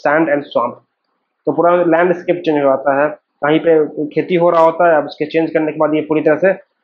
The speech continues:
अम, नदी के अंदर डूब जाता है, कोई खेती नहीं होती, सब कुछ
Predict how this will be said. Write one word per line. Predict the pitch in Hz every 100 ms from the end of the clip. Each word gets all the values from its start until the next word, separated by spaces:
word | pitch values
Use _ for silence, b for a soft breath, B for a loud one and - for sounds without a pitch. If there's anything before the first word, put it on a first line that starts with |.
| _ - 139
अम, | 139 135 139 -
नदी | 147 147 160
के | 165
अंदर | 160
डूब | 160 160
जाता | 156 151 151
है, | 151
कोई | 156
खेती | 156 160 160
नहीं | 156 156
होती, | 147 147
सब | 143
कुछ | 160 -